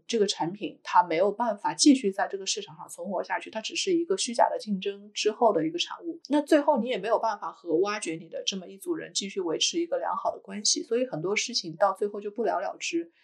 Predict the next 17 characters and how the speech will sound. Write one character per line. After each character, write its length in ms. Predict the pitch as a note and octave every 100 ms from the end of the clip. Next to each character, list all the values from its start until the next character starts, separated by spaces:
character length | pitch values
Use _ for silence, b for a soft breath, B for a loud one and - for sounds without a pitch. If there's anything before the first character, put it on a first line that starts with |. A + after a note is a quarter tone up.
| b b
这 100 | D#4
也 140 | B3+ -
是 480 | - G3+ F3 E3 _
一 120 | G#3
个 140 | G#3 A3+
蛮 260 | F3 D#3+
无 60 | D#3+
奈 180 | A#3+ G3
的 60 |
情 180 | - -
况， 240 | - - -
因 100 | A#3
为 260 | G#3+ E3+ -
你 180 | G3 F#3+
不 200 | - C4+
可 140 | A3+
能 300 | E3 D3+ E3+